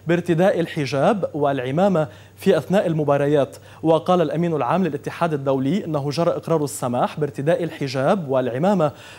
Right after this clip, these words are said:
وإن القرار يشمل كل الاتحادات في العالم. واستضافة الأردن لكأس العالم للسيدات ما دون سبعة عشر سنة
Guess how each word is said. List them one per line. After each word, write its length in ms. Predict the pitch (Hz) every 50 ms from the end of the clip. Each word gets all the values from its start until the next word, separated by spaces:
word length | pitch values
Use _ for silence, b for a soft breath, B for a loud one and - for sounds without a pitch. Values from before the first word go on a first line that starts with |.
| B -
وإن 340 | 156 170 165 180 190 185 165
القرار 580 | 160 156 - 156 147 151 180 190 180 165 151
يشمل 500 | 139 135 151 175 - - 185 160 143 143 139
كل 180 | - 214 208 185
الاتحادات 720 | 156 139 139 - - - - - 127 139 170 247 277 277
في 100 | - 190
العالم. 420 | 160 127 131 135 127 123 123 123 117 B B B B B B
واستضافة 640 | 143 151 160 160 156 - 160 151 165 175 - 180 175
الأردن 480 | 170 156 - 160 156 143 139 147 190 214
لكأس 380 | 185 139 - 180 - - - 156
العالم 360 | 135 120 151 175 175 147 135
للسيدات 720 | 135 - - - 143 139 139 131 127 135 175 220 - -
ما 120 | 151 139 135
دون 300 | 139 151 135 139 139 131
سبعة 400 | - - 156 147 139 127 131 -
عشر 400 | 131 113 123 160 - 156 139 131
سنة 300 | 123 - 214 233 214 170